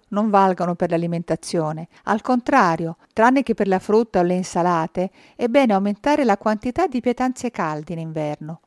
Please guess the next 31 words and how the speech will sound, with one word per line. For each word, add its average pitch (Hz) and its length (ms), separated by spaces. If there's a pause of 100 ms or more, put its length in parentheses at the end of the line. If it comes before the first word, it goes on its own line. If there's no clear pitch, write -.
utili 220 420
per 170 180
corroborare 190 840
e 240 80
aiutare 247 480
il 185 80
fisico 330 480
ad - 200
affrontare 220 580
i - 20
climi 254 320
rigidi. 151 520 (140)
Il 262 160
calore 392 380
dei 190 160
cibi 160 500
esercita 226 600
anche 339 260
un 214 80
effetto 214 540
vasodilatatorio 190 1200 (100)
che - 140
dallo 160 260
stomaco 392 720
si - 160
diffonde 190 480
piacevolmente 233 800
al 233 60
resto 156 340
del 165 180
corpo. - 540